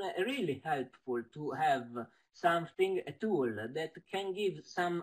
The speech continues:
information about the quality of the tissue that we are, uh, looking to. And for this reason, in the second part of this talk, I will introduce the role of, uh, elastography,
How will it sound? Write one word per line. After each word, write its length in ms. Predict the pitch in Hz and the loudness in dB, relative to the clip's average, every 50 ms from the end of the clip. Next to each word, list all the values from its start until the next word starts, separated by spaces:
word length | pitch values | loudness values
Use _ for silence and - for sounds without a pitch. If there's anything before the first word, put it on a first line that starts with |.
| - | 0
information 1040 | 185 180 170 - - _ 175 175 170 156 151 135 127 117 - - - 135 139 156 170 - _ _ _ - | 0 -2 -2 -2 -4 _ 0 0 0 0 -2 -2 -2 -4 -4 -6 -8 -8 -8 -8 -10 -14 _ _ _ 0
about 500 | 196 156 139 135 135 139 143 - - - 170 - - 147 | 0 2 4 2 2 2 2 -2 -4 -6 -8 -8 -6 -6
the 120 | 143 165 170 - _ | -6 -6 -6 -6 _
quality 720 | - - 143 131 120 110 113 110 - - 120 120 - - _ _ _ _ _ _ - | -6 -2 0 0 0 -2 -4 -8 -6 -4 -4 -4 -4 -8 _ _ _ _ _ _ -2
of 160 | 120 120 117 - | 0 0 0 -6
the 80 | - 117 - - _ _ | -12 -14 -14 -18 _ _
tissue 400 | - 131 117 - - - 135 131 | -2 -2 -2 -2 -4 -2 -2 -2
that 240 | 123 117 113 - - | -2 -2 -6 -6 -8
we 300 | 117 110 110 110 110 107 | -6 -6 -4 -4 -2 -2
are, 460 | 107 107 107 110 110 113 117 113 113 - | 0 0 2 0 0 0 -2 -4 -4 -6
uh, 40 | 123 117 107 | -8 -8 -6
looking 360 | 110 107 104 - - 101 110 - | -8 -8 -8 -12 -16 -18 -16 -14
to. 120 | - - - _ _ _ _ _ _ _ - | -14 -16 -16 _ _ _ _ _ _ _ -2
And 160 | 180 175 175 | -2 -2 -2
for 260 | - - 254 233 185 | 0 4 6 6 6
this 240 | 165 175 233 240 190 | 6 2 0 0 0
reason, 640 | 170 160 160 160 151 147 143 165 180 185 196 208 220 220 - _ _ - | 0 -2 -2 -2 -2 -2 -2 0 0 0 0 -2 -4 -8 -12 _ _ -10
in 220 | 156 151 143 135 | -8 -6 -6 -4
the 100 | 139 143 | -6 -6
second 480 | 139 - 196 185 - - 131 127 120 - | -4 -2 -2 -2 0 -2 -4 -4 -2 2
part 320 | 165 160 151 135 110 - | 4 6 6 4 4 0
of 100 | 117 110 - 139 | -6 -8 -8 -2
this 160 | 147 175 180 - - | -2 -2 -2 -2 -4
talk, 300 | - 131 117 110 123 123 - | -4 -2 0 0 -2 -2 0
I 120 | 185 190 | 0 2
will 260 | 170 143 135 131 120 113 | 2 2 4 2 2 2
introduce 640 | 120 127 127 127 202 190 - 135 131 135 135 - | 0 -2 0 2 2 2 4 2 0 -2 0 0
the 220 | 185 170 156 151 | 0 2 2 2
role 300 | 139 113 104 107 117 131 | 0 2 0 0 0 0
of, 160 | 120 110 113 - - - | 0 0 -2 -6 -8 -10
uh, 80 | 143 - - _ _ _ _ - - - - - - _ 147 143 135 131 131 131 131 - _ _ _ _ - | -10 -10 -10 _ _ _ _ -20 -20 -20 -20 -20 -14 _ -6 -4 -2 -2 -2 -2 -4 -8 _ _ _ _ -8
elastography, 800 | 147 139 131 123 - - 127 113 101 101 98 101 - - - - | -4 -4 -4 -6 -4 -4 -4 -4 -4 -6 -10 -12 -14 -18 -20 -20